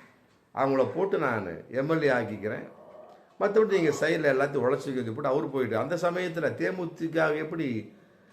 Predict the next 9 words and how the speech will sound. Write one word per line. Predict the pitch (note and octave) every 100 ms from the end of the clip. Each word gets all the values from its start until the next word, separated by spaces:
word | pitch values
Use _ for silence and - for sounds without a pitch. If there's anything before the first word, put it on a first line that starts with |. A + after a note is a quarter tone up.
| _ -
காசையும் | D3+ F3 F3 E3+
கொடுத்து | D#3+ D#3+ D#3
சீட்டையும் | - F#3 E3+ D3+
தர | A2 F#2
முடியும்? | E2+ E2 F2+ - _ _ _ _ -
அதன் | C3 D#3
அடிப்படை | G3+ G3+ G#3
இன்னைக்கு | D#3+ D3 C3
வந்து | C#3+ E3+